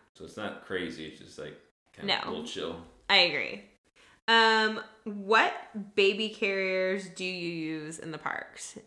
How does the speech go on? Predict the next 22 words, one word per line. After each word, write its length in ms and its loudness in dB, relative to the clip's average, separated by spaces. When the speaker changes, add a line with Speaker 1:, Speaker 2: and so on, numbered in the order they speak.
Speaker 2:
Do 100 -6
you 60 -2
want 80 -6
me 80 -4
to 80 -6
answer 340 -6
that? 240 6
<laughs> 160 4
Tony 300 2
doesn't 280 4
know 120 -2
what 160 -6
baby 180 -4
Speaker 1:
I 80 -6
Speaker 2:
carriers 300 2
Speaker 1:
got 60 4
a 20 0
Speaker 2:
use. 80 -2
Speaker 1:
blank 340 0
on 160 0
that 180 0
one. 120 -10